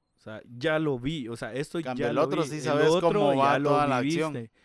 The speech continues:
Speaker 2: Ajá.
Speaker 1: Ajá, o sea,
Speaker 2: "Ahorita se
Speaker 1: este
Speaker 2: cae esta señora y ahorita
Speaker 1: Ajá,
Speaker 2: me dan este
Speaker 1: tenés
Speaker 2: premio",
Speaker 1: la
Speaker 2: y
Speaker 1: sensación de que, "Puta, esto ya lo, esto ya lo viví, y pasa tal onda y tal onda",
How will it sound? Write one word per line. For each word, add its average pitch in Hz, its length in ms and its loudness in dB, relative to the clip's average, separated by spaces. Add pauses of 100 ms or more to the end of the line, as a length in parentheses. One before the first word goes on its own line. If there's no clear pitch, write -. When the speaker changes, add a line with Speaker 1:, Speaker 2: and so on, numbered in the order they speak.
Speaker 2:
Ajá. 131 300 -8
Speaker 1:
Ajá, 147 280 -2
o 127 60 -8
sea, 123 260 -4 (240)
Speaker 2:
"Ahorita 170 240 -4
se - 40 4
Speaker 1:
este 175 120 -2
Speaker 2:
cae 185 120 2
esta 180 160 0
señora 143 540 -4
y 123 140 -8
ahorita 156 540 0
Speaker 1:
Ajá, 202 220 6
Speaker 2:
me 190 60 2
dan 156 220 0
este 151 220 -4
Speaker 1:
tenés 160 200 2
Speaker 2:
premio", 175 180 2
Speaker 1:
la 190 40 0
Speaker 2:
y - 20 -4
Speaker 1:
sensación 180 360 -2
de 190 120 -4
que, - 140 -20 (100)
"Puta, 147 260 -12 (260)
esto 135 300 -12
ya 160 180 -6
lo, 156 280 -8
esto 127 260 -12
ya 170 100 -2
lo 175 100 -2
viví, 156 400 -4
y 175 60 -6
pasa 160 320 -4
tal 160 260 -2
onda 196 420 -2
y 131 120 -10
tal 160 220 -2
onda", 220 340 0